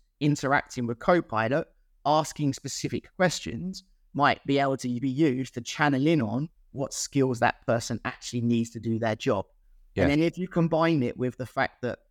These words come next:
Speaker 1: we normally used to learn by going to do an activity, maybe researching how to do that activity, then doing it,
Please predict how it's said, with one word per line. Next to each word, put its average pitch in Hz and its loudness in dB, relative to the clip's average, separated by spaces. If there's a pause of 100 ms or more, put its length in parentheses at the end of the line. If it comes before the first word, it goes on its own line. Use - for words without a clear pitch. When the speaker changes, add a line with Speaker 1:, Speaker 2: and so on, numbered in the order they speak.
(160)
Speaker 1:
we 135 0
normally 151 2
used 127 0
to 117 -4
learn 131 -2 (240)
by 123 -2 (340)
going 151 2
to 143 -6
do 147 2
an 135 2
activity, 120 -4 (280)
maybe 131 -2
researching 135 0
how 123 0
to - -10
do 123 -6
that 120 0
activity, 117 -4
then 123 -4
doing 117 2
it, 139 -4